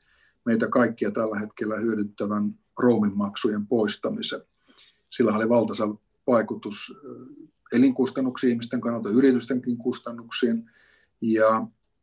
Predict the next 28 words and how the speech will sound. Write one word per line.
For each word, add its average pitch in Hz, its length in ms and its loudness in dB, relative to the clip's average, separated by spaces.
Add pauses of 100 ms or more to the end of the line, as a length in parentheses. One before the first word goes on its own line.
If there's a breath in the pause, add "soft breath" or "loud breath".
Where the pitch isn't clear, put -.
(100)
ja 113 280 -2
sitten 113 440 -2
se 120 140 -2
on 117 180 2
nelinkertaistanut 113 1040 0
tiedonvaihdon. 107 840 0 (840 soft breath)
Ö, - 40 -14 (460)
tätä 107 500 -2
liikkuvaa 113 540 4
kuvaa 110 600 2
voidaan 110 340 -6
nyt 117 140 -8
siirtää 107 640 -4
maasta 113 280 -6
toiseen 110 480 -6
ihan 113 200 -6
eri 107 160 -6
kustannuksilla 107 720 -10
kuin 107 180 -14
mitä 107 440 -12
vielä 107 200 -8
tehtiin 104 600 -6 (680)
tuossa 104 420 -4
vajaa 104 260 -2
kymmenen 107 400 -2
vuotta 107 300 -8
sitten. 104 600 -6 (1300 soft breath)
Ja, 110 220 -2